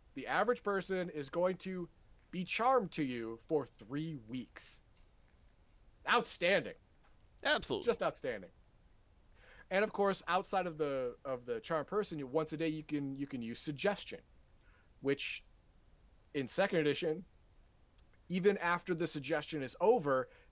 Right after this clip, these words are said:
Speaker 1: they still believe it was their idea.
Speaker 2: Which is nice.
Speaker 1: Which is nice, yes. They still believe it was their idea, even if it seems in retrospect kinda dumb.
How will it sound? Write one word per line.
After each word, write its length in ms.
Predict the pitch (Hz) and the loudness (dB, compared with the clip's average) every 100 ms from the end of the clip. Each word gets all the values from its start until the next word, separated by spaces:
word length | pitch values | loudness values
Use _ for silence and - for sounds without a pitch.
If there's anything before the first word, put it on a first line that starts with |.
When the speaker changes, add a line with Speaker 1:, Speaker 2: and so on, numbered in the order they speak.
| - | -2
Speaker 1:
they 160 | 170 180 | 0 2
still 420 | - - 277 294 | -2 0 2 4
believe 640 | 233 220 196 233 240 190 | 6 6 4 -2 2 4
it 100 | 214 | 6
was 240 | 180 139 | 4 0
their 280 | 135 165 180 | 2 4 4
idea. 520 | 156 135 135 139 104 - - - - - - - - | 2 0 -4 -4 -6 -8 -20 -20 -20 -20 -20 -20 -4
Speaker 2:
Which 180 | 262 - | 2 4
is 120 | 170 | 4
nice. 400 | 98 69 - - _ _ _ - - | 2 -6 -12 -20 _ _ _ -20 -14
Speaker 1:
Which 180 | 254 285 | -6 -6
is 160 | 254 | -2
nice, 360 | 294 285 185 - | 0 2 0 -2
yes. 480 | 269 220 - - - _ - _ - | -2 -2 -4 -10 -16 _ -20 _ -16
They 80 | |
still 240 | 170 - 240 | -8 0 0
believe 260 | 208 208 | 0 -2
it 40 | 185 | -2
was 160 | 180 | -2
their 200 | 170 170 | 0 2
idea, 400 | 160 143 131 101 - - - - - - | 2 0 -2 -6 -8 -18 -20 -20 -14 -6
even 200 | 208 220 | 2 2
if 120 | 208 | 4
it 120 | 190 | 0
seems 340 | - 208 202 170 | 0 -2 0 0
in 100 | 156 | 2
retrospect 540 | 180 196 - 190 - | 2 0 0 0 2
kinda 180 | 175 151 | -2 0
dumb. 300 | 139 123 | 2 2